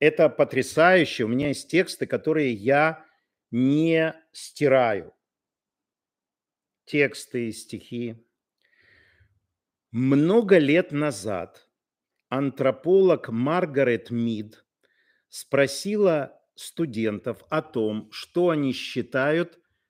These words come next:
первым признаком цивилизации. <clears throat> Студенты ожидали, что мид расскажет о рыболовных крючках, глиняных горшках или обработанных камнях.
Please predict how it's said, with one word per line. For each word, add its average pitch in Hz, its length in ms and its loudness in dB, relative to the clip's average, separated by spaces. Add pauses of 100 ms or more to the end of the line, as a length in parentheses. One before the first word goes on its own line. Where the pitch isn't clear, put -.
(200)
первым 160 520 2
признаком 139 720 -4
цивилизации. 117 960 -6 (1300)
<clears throat> - 720 0 (1400)
Студенты 190 600 0
ожидали, 113 640 0
что - 220 -6
мид 156 240 0
расскажет 123 640 -2
о 110 40 0
рыболовных 135 600 -2
крючках, 110 760 -8
глиняных 143 560 -2
горшках 120 600 -4
или 127 160 -2
обработанных 113 720 -4
камнях. 98 500 -10